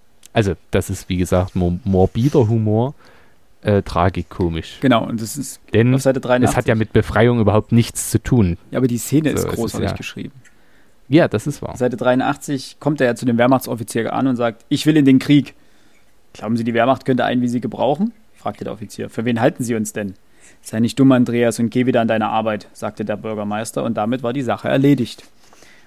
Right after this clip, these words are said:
Speaker 2: Und dann kommt er später wieder, äh, nämlich zweiundvierzig, ähm, als er dann eingezogen wird. "Was können Sie?", fragte der Offizier. "Ich kenne mich in den Bergen aus", antwortete Egger. "Ich kann Stahlseile schmirgeln und Löcher in den Fels hauen."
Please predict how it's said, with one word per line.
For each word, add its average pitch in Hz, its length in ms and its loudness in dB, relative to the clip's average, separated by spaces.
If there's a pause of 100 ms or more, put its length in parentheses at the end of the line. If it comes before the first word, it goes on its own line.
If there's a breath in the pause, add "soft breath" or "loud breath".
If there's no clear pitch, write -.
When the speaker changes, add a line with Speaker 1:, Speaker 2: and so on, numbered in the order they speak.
(120 soft breath)
Speaker 2:
Und 113 80 -8
dann 127 160 -2
kommt 131 200 -6
er 127 120 0
später 127 380 -4
wieder, 156 320 -6 (1800)
äh, 113 240 -2
nämlich 120 260 -2
zweiundvierzig, 135 800 -2
ähm, 120 260 -8
als 117 220 -10
er 123 80 -10
dann 117 140 -10
eingezogen 139 440 -4
wird. 151 240 -8
"Was 113 160 -2
können 139 180 6
Sie?", 147 240 4 (240)
fragte - 280 -14
der - 80 -14
Offizier. - 380 -18 (480 soft breath)
"Ich - 120 -12
kenne 151 180 2
mich 151 140 4
in 139 60 6
den 127 140 6
Bergen 127 280 4
aus", 104 340 -4 (140)
antwortete 107 420 -10
Egger. - 260 -14 (720)
"Ich 131 120 -8
kann 117 160 -2
Stahlseile 151 600 2
schmirgeln 147 440 0
und 120 120 -2
Löcher 127 200 0
in 113 40 0
den 104 120 -4
Fels 107 280 -6
hauen." 101 260 -8